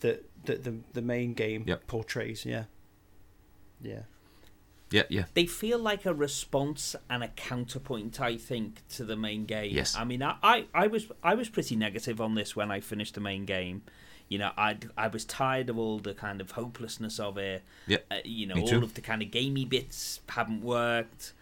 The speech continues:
Speaker 3: You know, and I was ready to be pretty scathing. I then played the side stories I played, which was only half of them, and, uh, they were, it, by far, by, by far, m-, the most enjoyable aspects of it for me,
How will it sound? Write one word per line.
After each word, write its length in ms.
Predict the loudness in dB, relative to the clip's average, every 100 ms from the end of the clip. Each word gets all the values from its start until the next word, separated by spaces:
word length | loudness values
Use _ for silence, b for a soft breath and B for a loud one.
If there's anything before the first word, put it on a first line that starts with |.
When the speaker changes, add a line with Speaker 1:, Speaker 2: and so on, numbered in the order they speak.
| b b b
Speaker 3:
You 120 | 2
know, 160 | 4
and 100 | 4
I 80 | 4
was 340 | 4 0 -4 2
ready 300 | 4 4 -2
to 140 | -4
be 120 | -6
pretty 380 | -6 -4 -4 -4
scathing. 500 | -2 0 0 -2 -6
I 200 | 0 2
then 220 | 2 0
played 320 | 0 2 2 2
the 80 |
side 340 | 0 2 2 0
stories 380 | -2 0 0 -2
I 80 |
played, 360 | -2 0 0 0
which 160 | -4 -6
was 120 | 0
only 240 | 0 0
half 360 | -2 0 -2 -2
of 60 |
them, 240 | -6 -6 -6 b b b b b
and, 420 | 0 2 4 2 -2 -14 -20 -20 -20 -14 -8
uh, 180 | -4 0
they 220 | 8 8
were, 220 | 10 6
it, 320 | 4 -8 -8 -10 -20 -20 -12 6
by 180 | 8 8
far, 600 | 4 6 6 8 4 -2 -12 -2
by, 220 | 0 0
by 340 | -2 0 2
far, 720 | 0 -4 2 4 4 2 -2 -8 -18 -20 -20 -8
m-, 200 | -2 -2 -2
the 80 | -2
most 300 | -2 -2 -4
enjoyable 580 | -2 0 -2 -2 -2
aspects 540 | -2 -4 -6 -8 -8 -8
of 160 | -6
it 180 | -6 -10
for 160 | -10 -8
me, 340 | -6 -6 -8